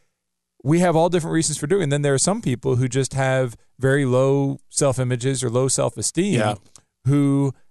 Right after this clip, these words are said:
Speaker 1: have to brag in order, and sometimes it's even lies, like bragging
Speaker 2: Oh, yeah.
Speaker 1: to the extreme. And that's, that's what gets me, I
Speaker 2: And,
Speaker 1: guess.
Speaker 2: and that person with low self-esteem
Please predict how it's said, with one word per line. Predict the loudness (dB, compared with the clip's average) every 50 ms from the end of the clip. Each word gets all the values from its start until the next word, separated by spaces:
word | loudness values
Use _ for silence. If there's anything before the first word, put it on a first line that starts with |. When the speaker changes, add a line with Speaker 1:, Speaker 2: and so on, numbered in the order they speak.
| _ _
Speaker 1:
have | -4 -4 -4 -4 -4
to | -6 -4
brag | -2 -2 0 0 0 0 -2 -4 -6 -10 _
in | -6 -6 -6 -6 -8 _
order, | -4 -2 0 0 0 0 0 0 0 -2 -4 -6 _ _ _
and | -10 -8 -6 -4
sometimes | -4 -4 -4 -4 -4 -4 -4 -6 -6
it's | -8 -8 -8 -12 -14 -12 -14
even | -14 -12 -10 -10 -10 -10 -12 -14 _ _ _ _
lies, | -12 -8 -4 -2 -2 0 -2 -2 -4 -6 -8 -8
like | -6 -6 -8 -8 -6
bragging | -4 -2 -2 -2 -2 -2 -2 -2
Speaker 2:
Oh, | 0 0 0 -2
yeah. | -2 -6 -8 -10 -12 -12 -14 _ _ _ _ -6
Speaker 1:
to | -6 -4
the | -2 -2 -2
extreme. | -2 -2 -4 -4 -4 -4 -2 -2 0 0 -2 -2
And | -4 -2
that's, | -2 -2 -4 -4
that's | -4 -2 -2 -2 -2 -2
what | -4 -6
gets | -6 -8 -10 -8 -6
me, | -4 -2 -2 0
I | 0
Speaker 2:
And, | 0 0 0 -2
Speaker 1:
guess. | -2 -2
Speaker 2:
and | -2 0
that | 0 -2 -2
person | -2 -2 -2 0 0 0
with | -2 -2 0
low | -2 -2 0
self-esteem | 0 0 -2 -2 -4 -6 -8 -8 -4 -4 -2 0 0 0 -2 -4 -8